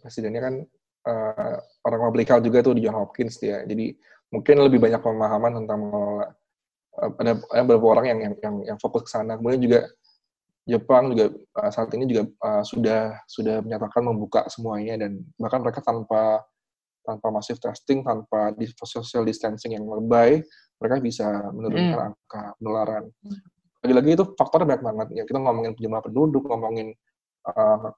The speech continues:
Speaker 1: apa namanya, eh, komorbiditas, angka sakit-sakitnya orang-orang di Indonesia yang banyak, banyak komorbid ya, ada kanker, ada D M, ada, ada, eh, hipertensi yang enam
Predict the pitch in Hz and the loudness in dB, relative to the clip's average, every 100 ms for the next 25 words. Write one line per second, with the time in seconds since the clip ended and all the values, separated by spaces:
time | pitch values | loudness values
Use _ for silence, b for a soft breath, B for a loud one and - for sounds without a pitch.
0 | _ _ - 107 120 113 107 113 127 131 | _ _ -10 -6 -4 -4 -2 -2 -2 -4
1 | - _ - - - - - 113 113 110 | -6 _ -12 -12 -12 -8 -4 0 0 4
2 | 147 147 127 117 110 113 104 104 - - | 4 6 6 6 0 -2 -2 -4 -8 -14
3 | 110 120 117 - - 110 117 110 110 113 | -8 -6 -6 -6 -6 -4 -2 -2 -2 -4
4 | 107 110 147 131 110 110 107 _ 117 110 | -4 -4 -2 -2 -2 -4 -6 _ -12 -10
5 | - 113 147 165 156 131 110 151 160 - | -6 -4 0 4 4 4 0 -2 -2 -6
6 | - - - - - 143 135 113 107 - | -8 -4 -2 -2 -2 -4 -4 -2 -4 -8
7 | _ _ _ _ - 113 110 107 107 - | _ _ _ _ -8 0 2 2 0 -4
8 | _ _ - - 107 113 - 170 180 175 | _ _ -8 -2 -2 -2 -2 0 -2 -2
9 | 147 147 123 117 113 | 0 0 0 -4 -8